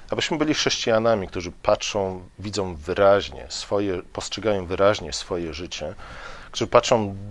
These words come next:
dwoma oczami, a nie tylko jednym, nie? Musimy być chrześcijanami, którzy pamiętają o tym, że dzieło Chrystusa zawierało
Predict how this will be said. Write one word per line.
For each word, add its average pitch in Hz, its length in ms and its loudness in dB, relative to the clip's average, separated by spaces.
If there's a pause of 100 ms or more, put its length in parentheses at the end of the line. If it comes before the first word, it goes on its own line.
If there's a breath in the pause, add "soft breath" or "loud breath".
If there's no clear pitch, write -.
(120)
dwoma 107 380 6
oczami, 76 500 -4
a 85 100 -4
nie 82 120 -8
tylko - 240 -10
jednym, 82 400 -6
nie? 110 140 -6
Musimy 139 300 -8
być 131 140 -6
chrześcijanami, 120 600 0
którzy 110 220 -8
pamiętają 110 600 -2
o 117 100 2
tym, 123 180 -6
że 107 160 0 (340 loud breath)
dzieło 151 240 4
Chrystusa - 540 -2
zawierało 107 540 4